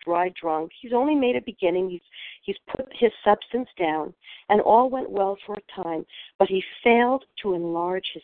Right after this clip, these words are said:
spiritual life. To his consternation, he found himself drunk half a dozen times in rapid succession. On each of these occasions, we worked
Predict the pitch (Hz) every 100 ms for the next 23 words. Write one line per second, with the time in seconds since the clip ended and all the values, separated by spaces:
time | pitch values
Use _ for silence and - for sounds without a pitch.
0 | - - 175 175 - 175 165 156 - -
1 | _ _ _ _ - - - - 220 277
2 | 294 - - 247 262 - 269 214 175 165
3 | 170 165 190 - 196 233 233 233 - -
4 | 180 - - 208 185 156 - - - -
5 | _ - 262 302 320 302 - 208 220 233
6 | 226 - 208 190 180 180 - 170 151 170
7 | 175 - 190 - _ - - - 175 165
8 | - 147 - _ _ _ _ _ - -
9 | _ - 196 - - 277 - 311 220 240
10 | - - - 175 180 180 180 - - 170
11 | 180 151 180 190 -